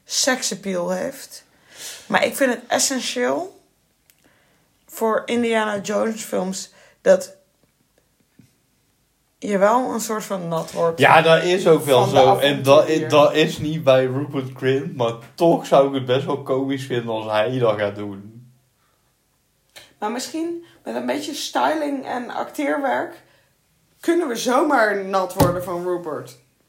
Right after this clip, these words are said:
Speaker 2: Ja, hoe nou?
Speaker 1: Als je het goed speelt, kun je van alles en iedereen nat worden.
Speaker 2: Ze hebben met een beetje plastische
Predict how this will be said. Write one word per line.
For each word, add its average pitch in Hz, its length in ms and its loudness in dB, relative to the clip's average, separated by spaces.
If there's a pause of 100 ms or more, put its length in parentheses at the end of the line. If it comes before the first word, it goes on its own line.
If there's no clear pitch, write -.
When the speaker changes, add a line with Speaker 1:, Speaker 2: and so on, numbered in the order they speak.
(180)
Speaker 2:
Ja, 95 240 -14
hoe 104 140 -14
nou? 98 180 -12
Speaker 1:
Als 214 140 -4
je 285 80 0
het 240 160 -4
goed 339 220 2
speelt, 339 340 -4
kun 277 160 -8
je 254 120 -6
van 247 140 -6
alles 214 260 -2
en 196 120 -6
iedereen 165 360 -8
nat 139 240 -8
worden. 190 400 -8
Speaker 2:
Ze - 100 -12
hebben 98 180 -6
met 98 160 -6
een 101 100 -12
beetje 98 280 -6
plastische 113 560 -12